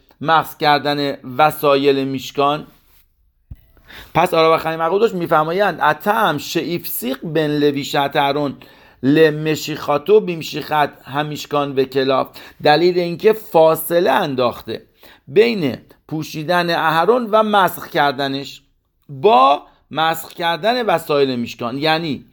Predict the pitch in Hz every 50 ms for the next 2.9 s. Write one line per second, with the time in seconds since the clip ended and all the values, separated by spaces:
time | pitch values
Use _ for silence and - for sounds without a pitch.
0 | _ - - - - _ - 143 143 160 156 151 160 160 143 117 - - _ _
1 | _ 151 143 147 143 151 147 - - 165 175 175 160 151 147 143 147 151 156 151
2 | - - - 147 160 185 208 196 - - 202 202 202 202 196 214 226 226